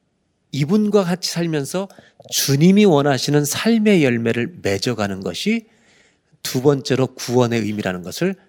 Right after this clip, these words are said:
가르쳐주는 거죠. 이 두 가지를 얘기하는 게 사 절이에요. 거듭난 것만이 구원이 아니라 누구의 열매를 맺어요?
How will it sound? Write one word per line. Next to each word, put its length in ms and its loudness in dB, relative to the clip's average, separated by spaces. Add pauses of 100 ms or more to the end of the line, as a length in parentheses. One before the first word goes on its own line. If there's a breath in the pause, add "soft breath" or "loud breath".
(120)
가르쳐주는 480 -10
거죠. 200 -20 (220 loud breath)
이 220 2
두 200 -10
가지를 340 0
얘기하는 300 -6
게 80 -12
사 180 -10
절이에요. 300 -20 (1120)
거듭난 600 -2
것만이 380 0
구원이 260 0
아니라 380 -2 (920)
누구의 420 2
열매를 320 2
맺어요? 400 -4